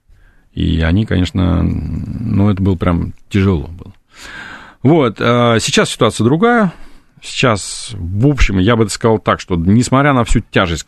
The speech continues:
с которой сейчас идет, сейчас очень тяжелая ситуация с точки зрения вот как раз там последние несколько километров до передовой, м, дроны контролируют все это дело, добраться практи-, все потери практически сейчас — это дроны, и это последние километры до передовой и обратно.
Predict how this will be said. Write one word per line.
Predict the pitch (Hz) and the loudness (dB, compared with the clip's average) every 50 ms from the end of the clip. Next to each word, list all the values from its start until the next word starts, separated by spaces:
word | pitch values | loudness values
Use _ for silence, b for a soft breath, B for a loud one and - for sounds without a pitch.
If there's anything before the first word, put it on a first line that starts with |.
| - | -16
с | - - | -12 -8
которой | - 90 85 - 82 85 82 | -4 -4 -2 -2 0 -2 0
сейчас | 78 - 92 87 - - - | 0 -2 -4 -4 -4 -6 -4
идет, | - 87 87 92 85 - | -2 0 0 0 0 0
сейчас | - 104 - - _ - | -2 -2 -4 -4 _ 0
очень | 127 107 95 - 87 78 | 0 0 0 0 -2 -4
тяжелая | - - 80 87 90 85 82 80 | -2 -4 -2 0 0 0 0 -2
ситуация | - - - - 120 143 156 151 - 127 117 107 101 98 | -4 -6 -6 -4 -2 -2 -2 -2 -2 -2 0 0 0 0
с | 85 - | -2 -4
точки | - - 82 - - | -6 -6 -6 -4 -2
зрения | 90 90 90 92 87 82 80 | -2 0 0 2 0 0 -2
вот | 78 | -2
как | - 85 78 | -4 -4 -2
раз | 90 87 82 - | 0 0 -2 -2
там | - 85 78 | -4 -6 -4
последние | - 85 - - 92 87 85 85 82 80 80 82 80 - | -4 -4 -2 0 0 0 2 2 0 0 -2 -2 -4 -2
несколько | - 87 87 - - 82 76 | -2 -2 -2 -2 -4 -8 -4
километров | - 87 90 90 90 85 78 - 78 78 78 | -2 0 2 2 2 0 -2 -4 -4 -4 -4
до | 85 87 82 | -4 -4 -4
передовой, | - 82 82 82 90 95 110 131 147 147 139 127 101 - | -2 -2 -2 0 0 0 0 0 0 0 0 0 -2 -2
м, | 85 85 82 78 73 73 - 85 85 82 82 | -4 -4 -4 -4 -4 -4 -4 -6 -6 -4 -2
дроны | 82 98 104 95 85 82 - | 0 2 2 2 0 -2 -2
контролируют | 85 80 - - 101 117 147 147 139 113 95 - | -4 -4 -2 -2 -2 0 0 -2 -2 -2 -4 -6
все | - - 95 | -6 -6 -6
это | 87 - 92 | -6 -4 -4
дело, | 85 87 87 82 80 | -2 -2 0 0 0
добраться | 78 90 92 92 92 87 80 - - | 0 0 0 2 0 0 -2 -4 -8
практи-, | - 80 80 - 98 87 b b b b - | -8 -8 -8 -6 -8 -12 b b b b -10
все | - - - - 135 123 | -6 -4 -2 0 2 2
потери | - 98 95 87 - 101 87 | 2 0 0 0 0 -2 -2
практически | 82 87 85 82 - 90 85 - - - | 0 -2 -4 -4 -4 -8 -12 -12 -14 -14
сейчас — | - - 87 - 98 92 82 80 - | -10 -10 -6 -4 -2 -2 -2 -4 -6
это | 85 82 - 85 | -8 -6 -4 -2
дроны, | 82 92 104 127 139 143 135 110 98 - B B B B B B B B B | 0 0 2 2 2 0 0 -2 -2 -4 B B B B B B B B B
и | - 92 101 98 95 104 | -2 0 2 2 2 2
это | 110 98 - 101 95 85 | 2 0 0 -2 -2 0
последние | - 92 85 - 104 95 90 90 80 | -2 -2 -2 0 0 0 0 0 -2
километры | - - 87 90 90 92 95 87 - - 85 | -2 -2 -2 0 0 0 0 -2 -2 -2 -4
до | 78 80 110 98 | -2 0 0 0
передовой | - 95 90 87 90 87 90 87 | 0 0 0 0 2 2 2 2
и | |
обратно. | 85 85 82 80 76 - | 0 0 -2 -4 -6 -8